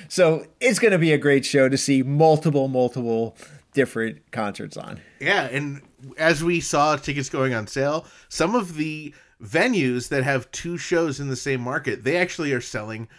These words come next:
Speaker 2: two show tickets, which I don't know if I've ever seen that before.
Speaker 1: Yeah, I think that's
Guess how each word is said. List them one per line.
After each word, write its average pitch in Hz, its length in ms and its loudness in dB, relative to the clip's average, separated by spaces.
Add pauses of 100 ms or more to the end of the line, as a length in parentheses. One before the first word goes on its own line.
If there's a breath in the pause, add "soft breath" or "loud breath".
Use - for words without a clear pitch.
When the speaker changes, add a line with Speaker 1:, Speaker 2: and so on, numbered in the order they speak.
(160 soft breath)
Speaker 2:
two 214 260 -4
show 165 300 0
tickets, - 560 -2 (200 soft breath)
which 135 300 0
I 151 120 2
don't 226 160 -2
know 175 100 0
if 170 100 -2
I've 156 140 -2
ever 160 180 -8
seen 240 200 -8
that 117 180 -2
before. 101 400 -12
Speaker 1:
Yeah, 196 280 6
I 180 60 8
think 269 240 -2
that's 254 320 4